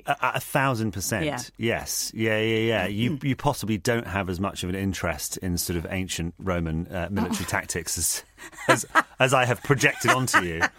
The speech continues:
Speaker 1: But for now, I don't know.
Speaker 2: Uh, yeah, and for now, you might as well have
Speaker 1: Yeah.
Speaker 2: you saying all of that dialogue.
Speaker 1: Yes,
Speaker 2: And, and,
Speaker 1: yes,
Speaker 2: you know,
Speaker 1: yes.
Speaker 2: and actually, particularly as a, as a writer, there's a really nice John Finnemore sketch where he, um, saying that the only really good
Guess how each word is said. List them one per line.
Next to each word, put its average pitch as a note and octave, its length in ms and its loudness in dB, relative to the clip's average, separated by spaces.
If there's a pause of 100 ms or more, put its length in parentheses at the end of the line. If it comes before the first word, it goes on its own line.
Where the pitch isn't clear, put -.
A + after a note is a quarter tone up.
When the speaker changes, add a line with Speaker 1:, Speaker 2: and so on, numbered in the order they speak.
(240)
Speaker 1:
But C3 100 4
for B2+ 100 2
now, D3 220 4
I A2 40 4
don't B2+ 160 2
know. D#3 300 2
Speaker 2:
Uh, - 60 -4
yeah, C#4 120 4 (220)
and D#4+ 180 2
for - 200 2
now, C4 400 4
you D4 100 4
might C#4+ 200 4
as C4+ 120 -2
well F#4 240 2
have - 160 2
Speaker 1:
Yeah. A#2+ 200 4
Speaker 2:
you C#2+ 40 0
saying F3+ 340 -2
all E3 140 0
of D#3 100 -6
that D3+ 280 -2 (380)
dialogue. C3+ 440 -2
Speaker 1:
Yes, C#3+ 640 2
Speaker 2:
And, A#3+ 60 4
and, A#3+ 60 0
Speaker 1:
yes, A#3+ 80 0
Speaker 2:
you D#4+ 40 2
know, A#3 100 2
Speaker 1:
yes. F#3 100 2
Speaker 2:
and G3 80 2
actually, - 260 -2
particularly - 380 -6
as D3 120 -8
a, C#3+ 200 -2 (460)
as G3 140 -2
a C#3+ 80 -2
writer, E3 360 -2
there's C#3 160 -4
a D3+ 40 -6
really E3 180 -2
nice D3+ 220 -2
John C#3 220 -6
Finnemore C#3+ 300 -2
sketch - 360 -8
where C3+ 160 -6
he, C3 320 -8
um, B2+ 280 -6 (400)
saying F#3 220 2
that D3 60 -6
the F#3 100 0
only F#3+ 180 0
really E3+ 440 0
good D#3+ 360 0